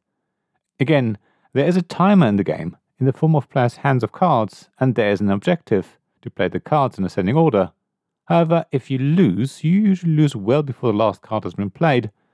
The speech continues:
so it's a lot more about focusing the mind and getting in sync with the other players. So I'm wondering what other win or loss conditions you have come across in cooperative or solo games. Are there games that don't have a timer at all?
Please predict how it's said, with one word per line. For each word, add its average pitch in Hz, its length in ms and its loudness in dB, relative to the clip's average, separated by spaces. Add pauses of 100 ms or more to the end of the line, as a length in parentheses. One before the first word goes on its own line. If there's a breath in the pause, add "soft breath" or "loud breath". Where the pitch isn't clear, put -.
so - 140 -10
it's - 120 -6
a 170 40 0
lot 175 300 -2
more 170 180 4
about 151 200 0
focusing - 480 -4
the 135 80 2
mind 113 460 0 (280)
and 98 140 -4
getting 95 220 -2
in 87 100 -4
sync 123 400 -2
with 85 100 -2
the 95 60 -2
other 90 140 0
players. 101 500 -2 (1120)
So - 140 -4
I'm 220 100 0
wondering 233 460 4
what 208 260 0
other 175 220 0
win 156 180 2
or 143 60 2
loss 135 160 0
conditions 131 500 -2
you 117 60 -2
have 120 240 -2
come 170 160 0
across 110 340 -2
in 95 140 -2
cooperative 98 340 -4
or 90 80 -10
solo 90 220 -4
games. 87 500 -2 (680)
Are 131 160 0
there 190 100 -4
games 160 300 0
that 127 120 -2
don't 127 220 0
have 110 140 -2
a - 40 -4
timer 107 260 0
at 120 100 -4
all? 170 420 2